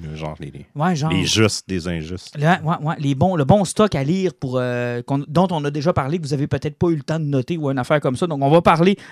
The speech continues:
Speaker 2: euh, de différents comics encore aujourd'hui. Il va y avoir des poisons, évidemment.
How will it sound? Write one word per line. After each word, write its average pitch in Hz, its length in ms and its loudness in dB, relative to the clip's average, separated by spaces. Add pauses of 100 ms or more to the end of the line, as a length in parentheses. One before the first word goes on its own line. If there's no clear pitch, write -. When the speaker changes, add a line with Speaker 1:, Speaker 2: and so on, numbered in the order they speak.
(100)
Speaker 2:
euh, 135 140 4
de 139 140 4
différents 156 400 2
comics 151 300 2
encore 147 340 2
aujourd'hui. 143 520 2
Il 185 40 2
va 151 80 4
y 135 60 2
avoir 127 160 2
des 131 80 0
poisons, 147 320 2
évidemment. 156 500 2